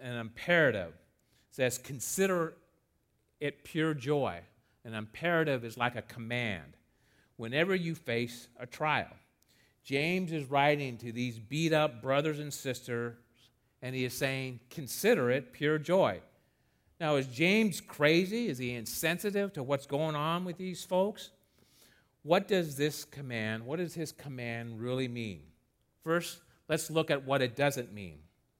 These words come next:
James is not ordering an all-encompass joyful emotion during severe trials, nor is he demanding that his readers must enjoy their trials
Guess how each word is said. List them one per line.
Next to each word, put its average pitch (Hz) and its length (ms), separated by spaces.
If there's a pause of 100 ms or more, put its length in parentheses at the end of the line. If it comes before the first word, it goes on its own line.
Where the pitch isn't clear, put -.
(340)
James 170 480
is 131 160
not 151 480
ordering 131 680
an 110 180
all-encompass 127 1500 (100)
joyful 131 800 (200)
emotion 120 640
during 120 320
severe 117 460
trials, 113 680 (440)
nor 143 320
is 143 120
he 131 140
demanding 135 720
that 117 140
his 113 220
readers 123 640 (360)
must 127 240
enjoy 120 720
their 98 120
trials 98 640